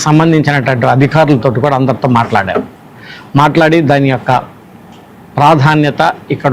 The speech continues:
ఉన్నటువంటి ప్రజల అవసరం, మచిలీపట్నం పోర్టు ఏ రకంగా అయితే డెవలప్ అవుతా ఉందో తద్వారా బిజినెస్ యాక్టివిటీస్ ఏ రకంగా పెరుగుతాయో వీటిలన్నిటికి కూడా అవసరం అని చెప్పి చెప్పాం. So డీపీఆర్ తయారవుతా ఉంది. నేనైతే చాలా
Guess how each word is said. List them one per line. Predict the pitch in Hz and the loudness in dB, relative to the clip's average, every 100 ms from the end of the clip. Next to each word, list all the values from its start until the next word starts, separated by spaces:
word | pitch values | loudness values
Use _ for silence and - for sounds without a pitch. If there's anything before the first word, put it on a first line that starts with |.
| 143 | 2
ఉన్నటువంటి | 147 123 131 113 113 131 | 0 0 0 0 -2 -2
ప్రజల | 127 135 120 | 0 2 2
అవసరం, | 135 - 143 170 - - - - - - 135 | 0 0 -2 -4 -8 -20 -20 -20 -20 -2 0
మచిలీపట్నం | 143 190 190 185 165 - 156 143 | 2 4 4 4 0 0 -2 0
పోర్టు | 151 143 143 143 131 | 0 0 2 2 2
ఏ | 147 156 | 0 -2
రకంగా | 160 151 143 | -2 0 0
అయితే | 127 135 123 | 2 0 2
డెవలప్ | 139 139 - | 0 0 0
అవుతా | 131 131 127 | 0 0 0
ఉందో | 131 190 - - - | 0 0 -4 -16 -6
తద్వారా | 135 127 147 160 147 127 | -4 0 2 2 2 0
బిజినెస్ | 131 151 143 - - 127 | 2 2 0 -4 -2 -2
యాక్టివిటీస్ | 143 165 131 135 - 135 | -2 -2 0 0 0 0
ఏ | 143 | 0
రకంగా | - 143 131 127 | 0 2 2 0
పెరుగుతాయో | 135 139 139 156 226 - - - - - - - | 0 2 0 -2 -4 -12 -20 -20 -20 -20 -8 -2
వీటిలన్నిటికి | 135 139 139 156 160 143 | 0 2 0 2 2 2
కూడా | 139 | 0
అవసరం | 131 - 139 | -2 0 0
అని | 127 123 | 0 0
చెప్పి | 110 131 | -2 -4
చెప్పాం. | - 185 - - - - - - - | -4 -6 -8 -18 -20 -20 -20 -18 -4
So | 143 127 | 0 2
డీపీఆర్ | 139 147 151 143 139 | 2 2 0 0 0
తయారవుతా | 139 139 131 131 127 | 0 0 -2 0 0
ఉంది. | 143 - - - - - - - - | 0 -2 -8 -20 -20 -20 -20 -10 -2
నేనైతే | 147 170 175 185 - | 2 4 4 2 0
చాలా | 160 165 | 2 2